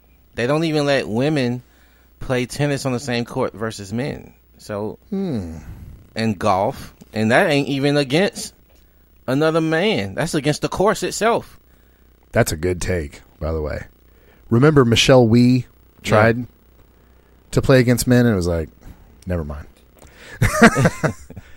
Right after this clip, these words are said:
Speaker 2: Uh, we won't try that anymore. One, w-, you know, one that really sticks out to me, Anthony. We've seen the blue-haired feminist,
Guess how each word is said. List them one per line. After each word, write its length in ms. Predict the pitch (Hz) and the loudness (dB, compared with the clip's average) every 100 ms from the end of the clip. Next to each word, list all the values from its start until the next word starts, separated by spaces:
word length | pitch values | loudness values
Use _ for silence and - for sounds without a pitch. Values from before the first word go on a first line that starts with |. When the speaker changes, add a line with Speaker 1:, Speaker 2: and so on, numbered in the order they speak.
| - - - - | -20 -20 -20 -10
Speaker 2:
Uh, 320 | 101 104 104 104 | -6 -2 0 0
we 80 | |
won't 240 | 110 110 101 | 2 0 0
try 220 | 110 101 | 2 4
that 160 | 95 82 | 2 -2
anymore. 480 | 76 71 73 73 - - - - - _ _ _ _ - _ - - - - - _ _ - - _ _ _ | -6 -8 -8 -10 -14 -20 -20 -20 -20 _ _ _ _ -20 _ -20 -20 -20 -20 -20 _ _ -20 -20 _ _ _
One, 240 | 160 214 | 2 2
w-, 300 | - 127 143 - - - 156 | 0 -12 -10 -12 -16 -6 4
you 80 | |
know, 80 | 208 | 6
one 320 | 185 131 175 220 | 6 4 4 4
that 140 | 120 | 2
really 280 | 107 120 120 | 4 4 2
sticks 300 | - 117 117 | 0 -2 0
out 160 | 98 | -2
to 100 | - | -4
me, 220 | 98 101 101 | -4 -4 -4
Anthony. 400 | 95 104 98 87 _ _ _ _ _ _ _ _ - _ _ _ _ _ _ _ - | -4 -4 -6 -8 _ _ _ _ _ _ _ _ -20 _ _ _ _ _ _ _ 2
We've 240 | 139 175 | 4 6
seen 460 | - 156 156 151 127 | 4 2 2 0 2
the 120 | 104 | 0
blue-haired 880 | 90 113 123 123 117 110 107 104 90 _ _ _ | 2 4 6 6 4 2 2 0 -4 _ _ _
feminist, 640 | - 117 120 123 120 - | -4 -2 0 -2 -4 -10